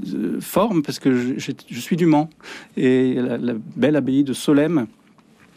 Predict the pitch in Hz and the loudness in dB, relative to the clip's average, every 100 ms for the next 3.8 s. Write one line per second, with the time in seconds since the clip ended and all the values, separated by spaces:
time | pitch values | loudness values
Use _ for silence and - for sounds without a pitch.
0 | - - - 123 143 - 175 156 127 127 | -20 -4 -2 2 2 2 2 2 2 0
1 | 139 147 175 185 160 127 123 123 123 131 | 0 0 0 2 2 2 2 0 -2 -4
2 | 127 131 - 139 131 139 113 120 139 165 | -4 -4 0 2 2 2 4 4 4 2
3 | 135 - 143 139 135 135 147 | 0 -2 -4 0 4 4 4